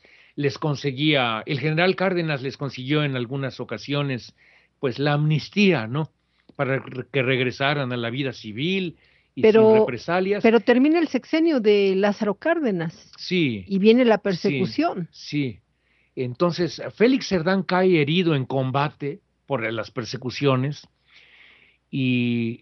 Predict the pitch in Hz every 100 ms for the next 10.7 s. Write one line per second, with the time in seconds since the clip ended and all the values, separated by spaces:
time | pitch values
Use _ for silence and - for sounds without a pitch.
0 | - 123 127 139 147 156 - 135 123 117
1 | - 120 135 151 143 131 127 131 127 135
2 | 147 143 127 117 - _ _ - 139 151
3 | 151 127 131 127 175 196 - - _ _
4 | _ _ - 120 123 - 120 135 143 139
5 | 139 160 147 127 110 107 - - _ _
6 | _ _ _ _ _ _ _ _ _ _
7 | _ - 135 131 139 135 131 135 131 127
8 | - 165 165 - 160 170 147 _ _ _
9 | _ _ _ _ _ - 139 143 135 143
10 | 139 147 156 143 113 98